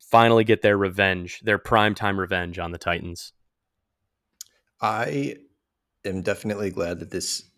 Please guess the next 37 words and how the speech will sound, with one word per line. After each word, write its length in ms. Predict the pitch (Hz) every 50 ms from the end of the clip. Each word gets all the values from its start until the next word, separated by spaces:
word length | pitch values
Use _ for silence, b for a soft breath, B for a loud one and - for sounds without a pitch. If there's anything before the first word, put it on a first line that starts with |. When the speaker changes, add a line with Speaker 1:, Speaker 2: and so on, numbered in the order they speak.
| -
Speaker 2:
game 340 | - 92 90 87 87 82 82 -
is 220 | - 90 82 - - -
earlier 400 | 85 87 92 92 92 87 85 85
on 180 | 85 85 87
in 80 | 90 92
the 80 | 92 95
season 400 | - - 110 101 104 113 110 110
because 880 | - - 92 - - - - - 113 113 110 98 85 82 82 78 - - - _ _
I 420 | - 98 90 82 80 82 82 85 - -
am, 440 | 92 85 82 82 80 80 80 78 - _ _ _ _ _ _ _ _ _ _ _ -
as 180 | 95 110 113
always, 300 | 117 113 117 117 107 92
worried 200 | 95 90 90 90
about 260 | - 90 85 80 - _ _ _ _ _ _ _ _ _ _
Derrick 320 | - 101 85 87 87 82 -
Henry's 460 | - 92 90 87 85 85 82 78 - - -
ability 460 | - 87 85 85 85 80 85 85 85 82
to 140 | 87 90
just 340 | 90 90 85 - - - _ _
tear 260 | - - - 85 82 85
a 60 | 80 78
defense 380 | 82 85 - - 87 85 -
apart. 400 | 80 - - - 92 95 98 92 -
And 100 | - 90
I 80 | 85 85
think 500 | - - - 107 101 98 98 95 - _ _ _ _ _ _ _ _ _ _ _ _
it's 200 | 110 98 - -
gonna 260 | - - 101 95 90
take 280 | 90 - - 95 90 95
a 40 |
few 260 | 92 - - 98 90 85
weeks 260 | 85 87 82 - -
for 120 | - -
Derrick 360 | 82 76 - 85 82 82 -
Henry 300 | - - 87 85 82 82 -
to 180 | - - 85
really, 640 | 82 80 85 87 90 87 82 85 82 80 80 80